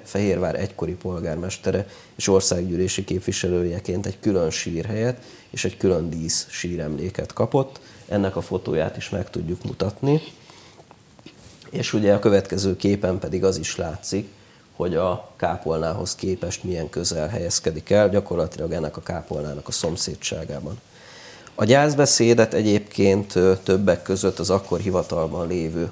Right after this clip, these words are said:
polgármester, doktor Zavaros Aladár mondta, aki így emlékezett meg Sára Gyuláról: „Élete egy állandó áldozat volt a város javára, áldozatul hagyta vagyonát, nyugalmát, és ami a legnagyobb volt,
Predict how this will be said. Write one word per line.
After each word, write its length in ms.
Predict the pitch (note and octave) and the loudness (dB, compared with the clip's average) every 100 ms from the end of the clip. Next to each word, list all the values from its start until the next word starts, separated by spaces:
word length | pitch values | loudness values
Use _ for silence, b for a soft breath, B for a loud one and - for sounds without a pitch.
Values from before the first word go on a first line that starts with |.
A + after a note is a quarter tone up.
| - | 0
polgármester, 880 | F#2 F2 E2+ D2 D#2+ - D#2 F2 - | 2 2 -2 -4 -6 -4 -2 -2 -4
doktor 440 | F2+ F#2+ - D2 | -8 -8 -6 -6
Zavaros 480 | F#2 D#2+ D#2 D2 - | -2 -2 0 -2 -4
Aladár 540 | - F2+ E2 D#2+ D2+ - | -6 -6 -4 -4 -6 -6
mondta, 580 | D2 G2 B2 A#2+ B2 - B B B B | -4 -2 2 4 4 -2 B B B B
aki 260 | G#2 - | -6 2
így 180 | G2+ G2 | 4 6
emlékezett 680 | F#2 F#2 F#2 - E2+ F2+ - | 4 4 0 0 0 0 0
meg 340 | F#2 F2+ A2 - - B - | 0 0 0 -12 -20 B -10
Sára 340 | - G2 F#2+ | 0 2 4
Gyuláról: 640 | E2 A2 A#2+ F#2 G2 F#2 A2 B B | 4 6 8 8 4 2 0 B B
„Élete 440 | - B2+ C#3+ A#2+ G2+ | 2 6 8 6 6
egy 180 | G2 | 4
állandó 560 | - A2 G#2+ G2 F2 D#2+ | 4 4 6 4 2 2
áldozat 500 | G2 F#2+ F2+ G2 E2+ | 4 2 2 0 0
volt 260 | - F2+ F2+ | 2 2 2
a 60 | |
város 440 | F2+ F#2+ E2+ F2 - | 2 4 2 0 2
javára, 580 | G2 G#2 G#2+ A#2 A#2+ B B | 4 4 4 2 0 B B
áldozatul 680 | - A#2 A2+ G#2+ G2 - F#2 | 2 4 4 4 2 2 -2
hagyta 360 | F#2+ - - D2+ | 2 0 0 2
vagyonát, 640 | G2 G2+ G#2+ A2+ B2+ - | 2 4 4 4 2 -2
nyugalmát, 720 | A2 G2+ B2 A2+ G#2+ G#2 G2+ - | -2 2 6 6 6 0 0 -2
és 180 | F#2+ | -2
ami 220 | F2 E2+ F2 | -2 0 2
a 60 | |
legnagyobb 540 | F#2+ G#2 F#2+ F2 D2+ - | 2 2 0 0 -2 0
volt, 320 | D#2 D#2+ | 0 0